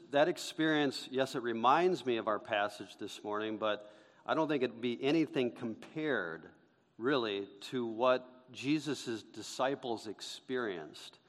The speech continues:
on the Sea of Galilee that is recorded for us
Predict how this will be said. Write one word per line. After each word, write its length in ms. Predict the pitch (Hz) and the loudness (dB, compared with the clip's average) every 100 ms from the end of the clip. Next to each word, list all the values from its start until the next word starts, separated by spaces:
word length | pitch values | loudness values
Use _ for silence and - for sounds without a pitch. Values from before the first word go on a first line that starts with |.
| _ _ _ _ _ _ _ _ _ _ | _ _ _ _ _ _ _ _ _ _
on 160 | 110 110 | -2 -2
the 100 | 101 | -2
Sea 300 | - - 120 | -8 -4 -4
of 120 | 92 | -4
Galilee 680 | 117 110 117 113 95 87 85 - - _ | 0 4 4 2 -2 -6 -10 -14 -20 _
that 100 | 110 | -8
is 160 | 107 - | -8 -8
recorded 560 | 104 - 135 139 131 | -10 -4 0 2 2
for 300 | 123 127 113 | 0 -2 0
us 280 | 110 110 - | 2 2 0